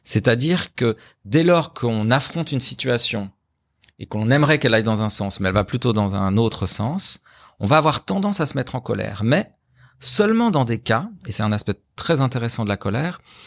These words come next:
dans des cas où l'on a subjectivement, on peut se tromper, mais subjectivement, l'impression que l'on va être capable de faire face à cette situation. Donc en fait, la colère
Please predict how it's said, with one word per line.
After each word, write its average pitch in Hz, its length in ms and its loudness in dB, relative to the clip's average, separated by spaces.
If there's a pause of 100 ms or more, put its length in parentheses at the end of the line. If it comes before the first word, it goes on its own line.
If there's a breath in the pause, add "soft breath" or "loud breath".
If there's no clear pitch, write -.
(280 loud breath)
dans 117 100 2
des 117 120 2
cas 170 400 0
où 160 180 2
l'on 117 260 4
a 113 340 2
subjectivement, 131 960 0
on 98 60 -12
peut - 140 -4
se - 60 -4
tromper, 113 420 -4
mais 104 80 -2
subjectivement, 131 840 0 (280 loud breath)
l'impression 117 480 0
que - 80 -10
l'on 113 60 -2
va 101 100 2
être - 180 -8
capable 147 480 0
de 110 80 0
faire - 240 -2
face - 540 -2 (280)
à 101 60 -10
cette 107 180 -4
situation. - 500 -2 (460 loud breath)
Donc 139 160 4
en 143 80 4
fait, 247 240 2
la 120 120 2
colère 156 720 0